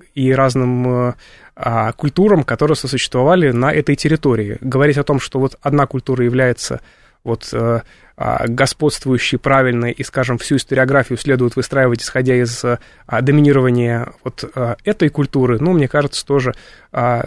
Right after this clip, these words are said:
это слишком было бы резко. Хотя, конечно, есть, э, безусловно, определённая привлекательность для,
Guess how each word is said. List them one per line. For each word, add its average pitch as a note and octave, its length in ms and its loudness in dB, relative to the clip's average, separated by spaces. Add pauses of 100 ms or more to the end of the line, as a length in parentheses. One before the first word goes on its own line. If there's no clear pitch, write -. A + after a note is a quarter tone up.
это C3 220 -4
слишком C3 360 -4
было C3 140 2
бы C3 120 2
резко. B2 320 -2
Хотя, B2+ 280 -2
конечно, E3 400 2
есть, D3+ 400 -2
э, C#3 160 2 (240)
безусловно, D#3 600 2
определённая C#3 520 2
привлекательность B2+ 1000 0
для, B2 540 2